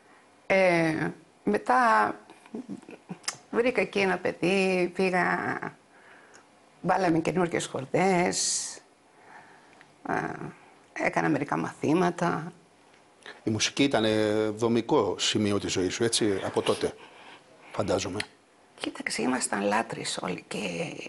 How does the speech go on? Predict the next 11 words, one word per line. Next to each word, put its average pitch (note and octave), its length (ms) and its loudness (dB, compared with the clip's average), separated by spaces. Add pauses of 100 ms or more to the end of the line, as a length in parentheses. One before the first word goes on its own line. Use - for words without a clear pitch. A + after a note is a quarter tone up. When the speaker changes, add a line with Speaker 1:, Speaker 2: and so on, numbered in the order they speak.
(220)
Speaker 1:
ήμασταν D4+ 380 0
ψώνια C#4+ 400 4
μέσα C#3 260 0
στο, D#3 340 0
στο - 200 0
σπίτι D3+ 320 0
μου, C#3+ 100 4
στην E3+ 180 -2
οικογένειά D#3 500 2
μου. D3+ 60 2
Δηλαδή, F3 400 2